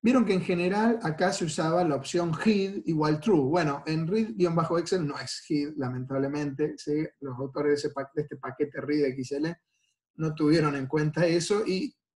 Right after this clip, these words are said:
usaron esta opción, que es call-names, ¿sí? No me gusta mucho a mí, porque bueno, este, fíjense que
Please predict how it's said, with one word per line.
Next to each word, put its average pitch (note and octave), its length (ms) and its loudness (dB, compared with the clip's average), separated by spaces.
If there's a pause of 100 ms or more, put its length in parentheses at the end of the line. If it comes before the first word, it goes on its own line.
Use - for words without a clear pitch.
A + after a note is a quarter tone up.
(100)
usaron E3+ 480 -2 (140)
esta D3+ 260 -2
opción, A#2+ 300 -8
que D3+ 80 -4
es - 140 -10
call-names, D3 1300 0 (100)
¿sí? C#3 560 -8
No E3+ 140 -6
me D3+ 100 0
gusta D3+ 280 0
mucho C#3+ 280 -6
a D3+ 40 -2
mí, D#3+ 200 0 (640)
porque C#3+ 220 -4
bueno, B2+ 500 -2
este, - 400 -16
fíjense D#3 440 -2
que D3+ 300 -2